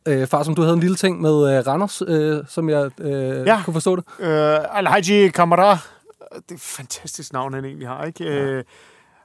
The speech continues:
Speaker 2: har et tilbud fra, fra Tyrkiet. Men jeg kan forstå, at, øh, at problemet er, at Randers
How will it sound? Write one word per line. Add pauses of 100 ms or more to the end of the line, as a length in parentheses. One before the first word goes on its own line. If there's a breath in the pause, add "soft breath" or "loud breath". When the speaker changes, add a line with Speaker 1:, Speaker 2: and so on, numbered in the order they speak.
Speaker 2:
har
et
tilbud
fra, (440)
fra
Tyrkiet. (1300)
Men
jeg
kan
forstå,
at,
øh, (180)
at
problemet
er,
at
Randers